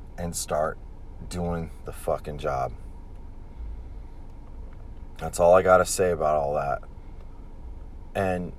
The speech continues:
if there's a lot of people that are talking, "I should," and "I, I want to," around you,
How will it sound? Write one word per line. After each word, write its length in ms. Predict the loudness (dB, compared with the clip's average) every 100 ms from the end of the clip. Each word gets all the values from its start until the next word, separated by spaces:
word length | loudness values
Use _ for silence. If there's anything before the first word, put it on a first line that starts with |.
| -10 -4
if 180 | -2 2
there's 220 | 2 4
a 80 | 10
lot 220 | 12 10
of 80 | 8
people 320 | 0 2 4
that 60 |
are 60 | 4
talking, 600 | 8 10 10 8 2 0
"I 200 | 2 2
should," 480 | 2 0 4 6 4
and 140 | 2 2
"I, 100 | 2
I 300 | 2 2 2
want 440 | 4 4 4 0
to," 360 | -2 -2 -2 -6 -12 -14 -12 -6
around 560 | -2 4 6 6 4 0
you, 300 | -2 -4